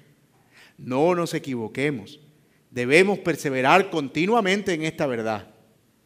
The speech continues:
Y esa perseverancia es, eh, atesorarla, estudiarla, meditarla, vivirla, recordarla continuamente. No sea que al igual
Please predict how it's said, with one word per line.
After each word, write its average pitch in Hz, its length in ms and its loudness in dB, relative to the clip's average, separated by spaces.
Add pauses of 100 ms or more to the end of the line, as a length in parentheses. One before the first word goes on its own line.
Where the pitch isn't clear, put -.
(1200)
Y 113 120 -8
esa 156 240 -4
perseverancia 143 920 -2
es, 139 420 -6
eh, - 260 -20 (500)
atesorarla, 151 960 0
estudiarla, 147 960 -4
meditarla, 147 960 -6 (140)
vivirla, 151 800 -4 (220)
recordarla 151 1000 2
continuamente. 160 1300 -4 (1700)
No 123 140 -10
sea 160 220 0
que 160 80 -2
al 151 120 2
igual 160 560 4